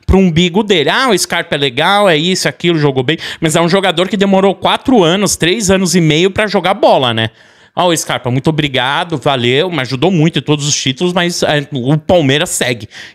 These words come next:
independentemente de jogador. E isso eu digo pra todo mundo. Pode ser Dudu, pode ser Marcos, pode ser Vai, pode ser todo mundo. Os jogadores pararam. O Palmeiras tá aí seguindo a vida dele.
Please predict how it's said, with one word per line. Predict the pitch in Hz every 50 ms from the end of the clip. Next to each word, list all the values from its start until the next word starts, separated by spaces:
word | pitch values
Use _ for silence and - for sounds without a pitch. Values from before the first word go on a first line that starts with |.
| _
independentemente | - 127 139 139 - 147 135 120 127 127 143 - - 151 135 123 123 - -
de | 151 131 131
jogador. | 135 143 139 165 185 175 135 110 107
E | 107 113
isso | 123 - -
eu | 143
digo | 131 123 135 131 143
pra | - 139 139
todo | - - 139 139 196
mundo. | 233 190 123 110 98 - - - - - - - - - - -
Pode | - 156 160 -
ser | 170 160
Dudu, | 131 127 120 110 143 175 175 165
pode | - - 147 139 -
ser | - 139
Marcos, | 117 143 160 165 151 123 - 135 117 - - -
pode | - 147 135 -
ser | - 143
Vai, | 127 123 131 135 147
pode | - 165 139
ser | - 165 151
todo | - 165 170 220 294
mundo. | 269 185 135 117 110
Os | 104 95 -
jogadores | 117 113 156 151 160 131 156 196 226 -
pararam. | - - - 392 - 254 196 151 123 104 101
O |
Palmeiras | 101 - 147 127 120 135 165 190 208 -
tá | - 247
aí | 220 170 139 180 254
seguindo | - - 320 247 226 269 269 320
a | 320
vida | 262 262 254 254 320 370
dele. | 370 254 156 120 101 95